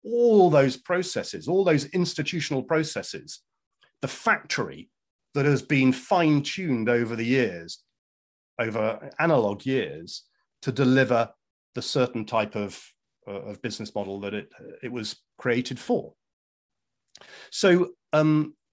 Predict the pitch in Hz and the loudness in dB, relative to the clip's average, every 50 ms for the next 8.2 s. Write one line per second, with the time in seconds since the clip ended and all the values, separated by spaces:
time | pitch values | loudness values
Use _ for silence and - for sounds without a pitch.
0 | _ _ _ _ _ _ - 170 165 - - 151 185 175 185 190 196 196 170 143 | _ _ _ _ _ _ -20 -20 -18 -10 -6 -4 -2 -2 2 2 4 4 2 2
1 | - _ _ - 170 160 156 147 - 139 135 147 143 135 120 95 82 76 71 78 | -4 _ _ -4 -2 0 0 0 0 0 2 2 2 2 2 -2 -4 -8 -14 -16
2 | 85 87 - 107 104 - - - 120 107 - 131 123 120 123 - 185 - - 143 | -14 -12 -10 -8 -8 -8 -8 -6 -6 -6 -6 -6 -8 -4 -2 -2 -2 0 0 -2
3 | 117 113 - - 185 - - 123 104 98 92 - - _ _ _ _ _ _ _ | -4 -2 0 0 0 2 2 -2 -4 -4 -6 -12 -20 _ _ _ _ _ _ _
4 | _ _ _ _ _ - 147 135 131 131 127 127 - - - 135 120 113 110 104 | _ _ _ _ _ 2 4 6 6 6 4 2 -2 -8 -4 -2 -2 -2 -2 -4
5 | - - 110 104 104 - - - 113 107 107 101 - - 135 123 120 - 87 85 | -4 -6 -6 -6 -6 -6 -6 -6 -6 -4 -6 -8 -6 -4 -4 -4 -4 -6 -10 -14
6 | 87 - - 120 120 123 139 131 131 - - 196 170 127 113 104 110 101 98 98 | -14 -10 -8 -6 -4 -4 -4 -6 -8 -4 0 0 0 0 0 -4 -4 -6 -6 -8
7 | _ _ _ _ - - - 247 247 - - - - - - - - - 101 107 | _ _ _ _ -16 -6 -2 -2 -2 -2 -2 -8 -12 -16 -20 -18 -14 -10 -6 -4
8 | 117 117 - | -4 -4 -6